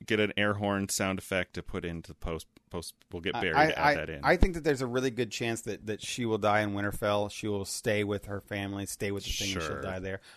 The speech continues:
Speaker 2: But she could go south. Um, uh, we all know, we are all accepting Winterfell's gonna,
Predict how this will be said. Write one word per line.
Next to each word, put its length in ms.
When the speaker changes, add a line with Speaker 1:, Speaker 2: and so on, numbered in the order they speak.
Speaker 2:
But 420
she 260
could 320
go 160
south. 580
Um, 420
uh, 140
we 100
all 120
know, 260
we 140
are 100
all 80
accepting 360
Winterfell's 360
gonna, 180